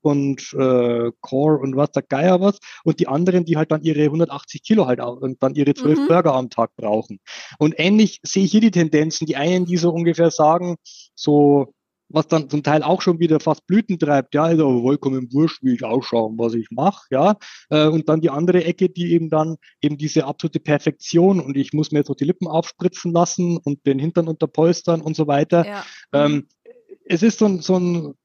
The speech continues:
Speaker 1: auch in der heutigen Zeit, glaub ich, so ein, so ein Phänomen, dass wir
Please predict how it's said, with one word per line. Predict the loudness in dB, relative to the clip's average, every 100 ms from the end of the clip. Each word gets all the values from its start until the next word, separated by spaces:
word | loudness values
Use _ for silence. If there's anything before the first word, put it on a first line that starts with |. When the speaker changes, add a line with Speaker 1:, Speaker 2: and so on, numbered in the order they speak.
| _ _ _ _
Speaker 1:
auch | -4 -4
in | -2
der | 0
heutigen | 2 0 -2 -4 -10
Zeit, | -4 0 0 2
glaub | 0 0
ich, | -2
so | -2
ein, | -2 -4 -8 -8
so | -10
ein |
Phänomen, | -2 -2 0 0 0 2
dass | 0
wir | 2 2